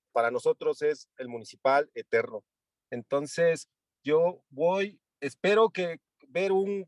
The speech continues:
un cambio radical en el equipo, porque, repito, no me gustó el primer partido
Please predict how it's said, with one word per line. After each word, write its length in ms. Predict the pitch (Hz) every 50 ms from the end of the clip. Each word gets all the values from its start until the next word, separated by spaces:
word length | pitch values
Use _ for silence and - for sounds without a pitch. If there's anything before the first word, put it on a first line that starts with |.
| _ _
un 180 | - 180 185
cambio 320 | 185 - 202 202 208 208 196
radical 500 | 185 165 160 151 139 - 170 170 185 196
en 140 | 190 180 165
el 100 | 147 156
equipo, 420 | 143 - - 180 - - 214 196
porque, 500 | - 156 139 127 - - 135 131 131 127
repito, 440 | 120 127 127 - - 151 - 175 160
no 100 | 160 160
me 80 | 160
gustó 280 | 143 127 120 - - 147
el 60 | 143
primer 200 | - 156 151 156 -
partido 580 | - 147 139 _ 170 175 185 196 196 190 196